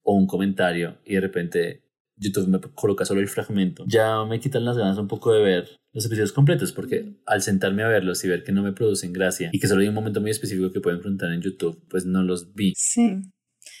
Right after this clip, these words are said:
Speaker 2: No, y que en este momento también es difícil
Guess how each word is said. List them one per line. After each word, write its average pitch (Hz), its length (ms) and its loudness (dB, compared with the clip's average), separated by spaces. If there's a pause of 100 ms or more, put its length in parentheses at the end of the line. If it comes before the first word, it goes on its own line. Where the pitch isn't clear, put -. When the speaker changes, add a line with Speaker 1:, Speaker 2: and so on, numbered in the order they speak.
(120)
Speaker 2:
No, 254 180 4
y 247 100 0
que 208 100 -2
en 196 80 2
este 190 220 -4
momento 202 960 0
también 196 920 -4
es 226 180 2
difícil 254 840 0